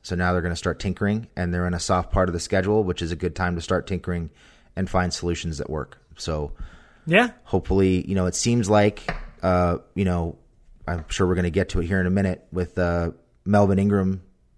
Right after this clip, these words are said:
Speaker 1: you know, pulling his hamstring and being out for the majority of that game and likely to miss some time.
Speaker 2: Mm-hmm.
Speaker 1: You know, it seems like White probably is gonna see most of the time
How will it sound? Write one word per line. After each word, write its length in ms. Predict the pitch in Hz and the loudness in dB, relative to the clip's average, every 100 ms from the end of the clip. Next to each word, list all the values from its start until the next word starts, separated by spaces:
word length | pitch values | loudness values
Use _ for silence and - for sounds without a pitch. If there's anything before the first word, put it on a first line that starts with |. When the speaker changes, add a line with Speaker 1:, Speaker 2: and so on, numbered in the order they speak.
| _ _ | _ _
Speaker 1:
you 80 | 90 | -4
know, 160 | 90 80 - _ | -2 -4 -10 _
pulling 280 | - 104 101 | 2 4 4
his 100 | 95 | 2
hamstring 520 | 104 107 104 104 101 98 | 2 0 2 0 2 2
and 80 | |
being 220 | 90 95 95 | 2 2 2
out 200 | 98 - | 0 -2
for 60 | |
the 80 | 90 | -2
majority 320 | 90 95 95 | 0 4 4
of 40 | 92 | 4
that 160 | 90 | 2
game 380 | 98 101 101 98 - - - _ | 2 2 2 0 -6 -20 -20 _
and 160 | - 90 | -4 2
likely 280 | 98 98 95 | 2 4 2
to 60 | |
miss 180 | 95 95 | 2 2
some 120 | - | 0
time. 480 | 85 104 104 104 101 - - - | 0 4 4 4 2 -4 -16 -10
Speaker 2:
Mm-hmm. 180 | 151 151 160 - | -6 -6 -8 -10
Speaker 1:
You 100 | - | -2
know, 320 | 92 92 87 - | 2 2 2 -2
it 100 | 90 | -4
seems 320 | - 101 98 | -2 0 2
like 220 | 95 95 - | 2 2 4
White 400 | 90 101 113 - | 4 6 4 2
probably 420 | 98 101 98 101 | 4 6 6 4
is 80 | 92 | 2
gonna 160 | 98 | 0
see 220 | 95 - 101 | 0 0 2
most 280 | 92 95 | 2 2
of 40 | 90 | -2
the 60 | 92 | -2
time 520 | 101 98 98 101 | 2 2 2 0